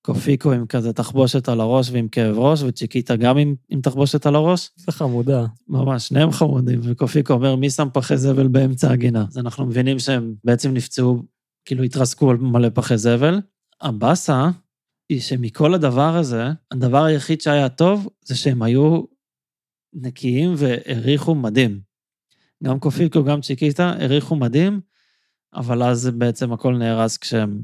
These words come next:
Speaker 1: התרסקו על פחי זבל, ואני מניח שהריחו כמו זבל.
Speaker 2: אז אנחנו רואים את שניהם שבורים, שזה ממש עצוב, כי הם נתקעו שם בפחי זבל, ואז שלומקה יוצא, כשהוא לבוש בעצם במדים שקופיקו השקיע וכיבס יחד עם צ'יקיטה,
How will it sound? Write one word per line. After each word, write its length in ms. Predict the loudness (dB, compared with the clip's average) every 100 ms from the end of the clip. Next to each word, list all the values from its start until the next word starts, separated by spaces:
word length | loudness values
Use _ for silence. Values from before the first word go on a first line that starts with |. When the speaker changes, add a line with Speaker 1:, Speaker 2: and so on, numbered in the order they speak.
| -4
Speaker 1:
התרסקו 340 | -4 -2 0
על 80 | -2
פחי 300 | 0 0 2
זבל, 360 | 2 2 2 0 -4 -10 _ _ _ -2
ואני 160 | 0 0
מניח 300 | 0 0 0
שהריחו 400 | 0 0 -2 -4
כמו 180 | -2
זבל. 340 | 0 0 -2 -4 _ _ -6
Speaker 2:
אז 100 | 0
אנחנו 220 | 2 4
רואים 220 | 4 4 0
את 60 |
שניהם 260 | 0 2 2
שבורים, 580 | 0 0 2 4 2 -2
שזה 220 | -4 -2
ממש 320 | 2 2 2
עצוב, 500 | -2 -2 -4 -4 -8 _
כי 160 | -6
הם 100 | -6
נתקעו 320 | -6 -2 0
שם 200 | 0 0
בפחי 380 | -2 -2 -4 -2
זבל, 460 | -2 -2 -2 -2 -2 -4 _ _ _ _ _ _ -4
ואז 200 | -2 0
שלומקה 640 | 0 2 2 0 -2 -2 -6 -10
יוצא, 420 | -10 -8 -6 -6 -8
כשהוא 240 | -8 -4 -2
לבוש 380 | -2 -2 -2
בעצם 560 | -4 -4 -4 -6 -4 -4
במדים 460 | -4 -4 -2 -2 -2
שקופיקו 500 | -4 -10 -6 -2 0
השקיע 340 | -2 -2 -2 0
וכיבס 500 | -2 -4 0 -2 0
יחד 240 | -2 -2
עם 100 | -2
צ'יקיטה, 440 | -4 -6 -6 -8